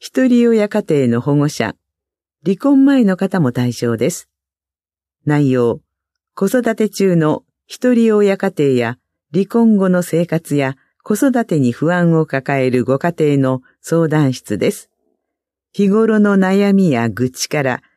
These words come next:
生活に関わるお困りごとまで幅広くご相談に応じ、支援制度などをご案内します。専門家による家計相談や法律相談も実施しています。相談は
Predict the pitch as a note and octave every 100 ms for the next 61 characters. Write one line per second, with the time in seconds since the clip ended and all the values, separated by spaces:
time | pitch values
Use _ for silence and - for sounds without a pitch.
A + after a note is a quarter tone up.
0 | _ - A#3+ A#3+ A#3 A3+ A3 G#3+ G3+ G3
1 | G#3 G3+ E3 A#2 A#2+ F3+ F3+ E3+ E3+ D#3+
2 | E3+ D#3 A#2+ A2 B2 _ _ _ _ F#3
3 | A3 C4 C4+ A#3+ A3+ C#3 C3+ - F3+ E3+
4 | D#3+ D#3 D3 C#3 C3+ B2 - _ _ _
5 | _ - G3 B3+ B3+ B3 B3 A3 F3+ F#3
6 | F3 C#3 A#2 A2 B2+ C3 A#2+ A#2+ - A#2+
7 | E3+ - _ _ _ _ _ _ _ _
8 | _ - C4 C4+ B3+ A#3+ A3+ G#3 G3 F#3
9 | E3 E3 - - F#3 F#3 D4+ C4+ B3+ B3
10 | A#3 E3+ C#3 B2 A#2 - _ _ - C4+
11 | C4 B3+ - B3 A3+ D#3+ C3 A#2+ A#2 B2+
12 | - B2+ - A#2 A2+ C#3+ - - _ _
13 | _ _ _ _ _ _ - A3 B3 A#3+
14 | A3+ G3